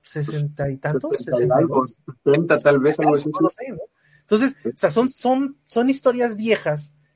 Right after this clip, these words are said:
Speaker 1: que fueron
Speaker 2: Sí.
Speaker 1: avanzando en el paso del tiempo y que ahora se están convirtiendo prácticamente en el M C U. Está,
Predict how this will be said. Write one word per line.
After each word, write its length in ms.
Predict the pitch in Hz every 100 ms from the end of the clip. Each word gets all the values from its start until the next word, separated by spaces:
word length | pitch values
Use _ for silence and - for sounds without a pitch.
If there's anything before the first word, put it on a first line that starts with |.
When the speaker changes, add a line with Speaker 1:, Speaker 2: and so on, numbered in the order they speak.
| _
Speaker 1:
que 120 | 147
fueron 200 | 151 226
Speaker 2:
Sí. 40 | 240
Speaker 1:
avanzando 480 | 196 170 180 185
en 60 | 185
el 80 | 151
paso 260 | 160 160
del 100 | 175
tiempo 420 | 151 165 143 139 -
y 140 | 156 147
que 100 | 156
ahora 200 | 151 170
se 80 |
están 180 | - 170
convirtiendo 680 | 156 180 156 151 151 151 165
prácticamente 600 | - 147 - 143 143 139
en 80 | 139
el 80 | 123
M 100 | 131
C 160 | 123 190
U. 60 |
Está, 240 | 147 190